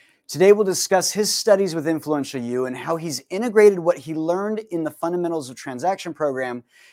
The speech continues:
to guide the direction of his own life and business. He joins me from Los Angeles, California, so hit that like button, that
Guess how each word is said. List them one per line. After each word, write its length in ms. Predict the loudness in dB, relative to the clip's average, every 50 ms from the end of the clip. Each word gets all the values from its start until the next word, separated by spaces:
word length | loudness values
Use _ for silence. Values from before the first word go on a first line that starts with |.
| _ _ -20
to 80 | -14
guide 280 | -2 2 4 4 4 4
the 60 | 2
direction 420 | 2 2 2 2 2 0 -6 -6 -6
of 100 | -4 -4
his 140 | -6 -6 -4 -2
own 220 | 0 0 2 2
life 340 | 0 0 -2 -4 -8 -12 -14
and 140 | -14 -12 -12
business. 540 | -12 -12 -12 -14 -18 _ -18 -18 -18 -18 _ _ _ _ _ _ _ _ _ _ _ _
He 100 | -6 -4
joins 420 | -2 0 2 2 2 2 0 0 -2
me 260 | -2 -2 -2 -2 -4
from 220 | -6 -6 -4 -2
Los 240 | -2 -2 -2 -4 -4
Angeles, 400 | -6 -6 -6 -4 -4 -6 -6 -6
California, 680 | -4 -2 -2 -2 -2 -2 -4 -4 -2 -2 -2 -2 -4 -4
so 240 | -6 -6 -6 -6 -6
hit 300 | -4 -4 -4 -4 -2 0
that 260 | 0 0 0 -2 -6
like 380 | -6 2 4 4 4 4 4
button, 400 | 4 4 4 4 2 -2 -8 -8 -10 _ _ _ _ _
that 200 | 0 0 0 0